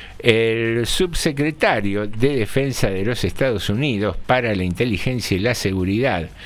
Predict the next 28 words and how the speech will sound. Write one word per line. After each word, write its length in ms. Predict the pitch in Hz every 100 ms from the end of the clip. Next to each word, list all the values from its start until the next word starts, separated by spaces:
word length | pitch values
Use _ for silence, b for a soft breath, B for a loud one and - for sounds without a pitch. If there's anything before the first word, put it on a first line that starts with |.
| B B
y 120 | - 104
el 100 | 98
subdirector 800 | - 151 127 113 107 - 165 98
de 100 | 90
Inteligencia 680 | 82 90 87 - 123 107
Naval 400 | 110 120 151 143
fueron 320 | - 156 151 139
los 180 | 120
encargados 680 | 131 123 147 185 117 113 120 B B B -
de 260 | 127 170 196
testificar 920 | 165 113 - 165 - 127 - 180 104
durante 460 | 95 101 95 90 95
casi 400 | - 110 - 104
dos 320 | 165 - -
horas 400 | 170 151 151 - B B -
sobre 500 | - 202 196 185 143
las 180 | 139 135
fotos 640 | - 208 127 - 113 - -
y 160 | 170 165
videos 500 | 139 127 139 127 -
expuestos 840 | 104 - 202 175 - - 104 - B B B B
con 220 | - 175 160
anterioridad 840 | 123 113 107 110 110 123 143 139
por 240 | - 143
el 140 | 131 107
gobierno 560 | 113 139 139 131 135 147 B B B
y 220 | - 180 180
hoy, 360 | 185 180 -